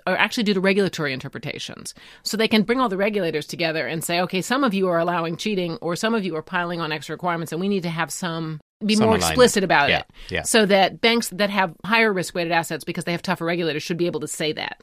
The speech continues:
Speaker 2: Yeah.
Speaker 1: So that's the first thing they can do, is deal with one quarter of it. The other bit is whether they say, "Okay, stop using models." These
Speaker 2: These are the
Speaker 1: model-,
Speaker 2: internal
Speaker 1: internal
Speaker 2: models
Speaker 1: models.
Speaker 2: that banks have actually been encouraged to use by their regulators because it shows that they are working hard to understand the assets.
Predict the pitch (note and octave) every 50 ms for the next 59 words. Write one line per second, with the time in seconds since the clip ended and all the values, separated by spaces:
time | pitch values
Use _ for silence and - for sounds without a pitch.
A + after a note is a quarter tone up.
0 | - - F2 - - _ - - - - - A3 A#3 B3 - B3+ G#3 - G#3+ G3
1 | - - D#3+ D3+ C3+ C3 - D3+ D3 D3 D3+ C#3+ - E3 F3 F#3 E3 E3+ D#3 D3+
2 | F3 E3+ E3+ - - F3 E3 D#3 D3+ D3+ D3+ - - - - - - - - -
3 | - - A3+ A3+ B3+ D#4 E4 F4 B3+ B3+ A#3+ A3+ G3+ - G3 F#3+ G3+ G#3 G#3+ A3+
4 | A3 A#3+ A#3 A#3 A3 - G3+ F3+ F#3 F3 - - G3 F3 C3 G#3+ G#3 - G3+ F#3
5 | - - - A3 G3 G3+ - G3 F3 F3+ F#3 F3 F3 F#3+ G3 G3+ G3+ G#3+ G#3 G3
6 | F#3+ F#3+ - - - - _ - - F#3 G#2+ G2+ G#2+ A2 A2 G#2 G#2 G2+ - -
7 | B2 A#2+ A#2+ A#2+ A#2 A2 G2+ G2+ G2+ G2+ F2+ F#2+ F#2 F2+ - G2+ F#2 - G#2 G2
8 | F#2+ - - - - - - - - - A#2 A2 A2+ A#2+ A2 - - A2 G#2 G2+
9 | G2+ G2 F#2+ - - D3+ D3 F#2+ D#2+ - - - E2+ E2 D#2+ E2 E2 D#2 D2+ D2+
10 | - - E2+ E2+ E2 E2+ E2 E2 D#2+ D#2+ _ - F2+ G2 F2 E2 E2 E2 E2 -
11 | - - - G2 E2+ - F2 E2 - - - - G2 F#2 F2 - F#2+ E2 - F#2
12 | F2+ F2+ F2 F2 F2 F2 F2 - _ - - - - - - - G2 G2+ G#2+ G#2
13 | G2 - - F#2+ F2 - G2+ G#2 G2 F#2 F#2 F2 - - F#2+ F#2 F#2+ E2+ E2+ -
14 | - G#2 G#2 G2 E2+ E2 D#2+ F2+ F2+ F2 - - - - - - - -